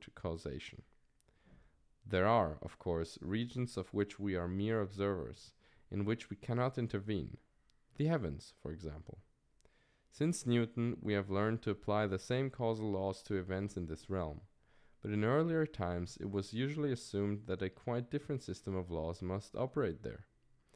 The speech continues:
It could have turned out that this was right, and then it could have also turned out that the system of law, of laws we needed to explain events involving the celestial bodies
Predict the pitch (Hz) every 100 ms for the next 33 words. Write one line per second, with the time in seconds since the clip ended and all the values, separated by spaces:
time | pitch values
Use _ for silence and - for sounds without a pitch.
0 | _ _ _ _ 87 90 - - 123 120
1 | 90 85 - 98 98 90 101 107 - 82
2 | 101 95 87 92 123 117 131 - _ _
3 | _ _ _ - 101 110 143 143 - 135
4 | 127 117 147 - 165 - 120 123 - 92
5 | 95 113 - 107 101 - - 151 - 190
6 | 165 117 104 107 - 113 110 101 104 113
7 | 107 107 123 139 - 120 - 101 101 113
8 | - 95 95 98 101 - - 98 90 107
9 | 135 120 92 - 92 113 - - 120 -
10 | 80 85 101 120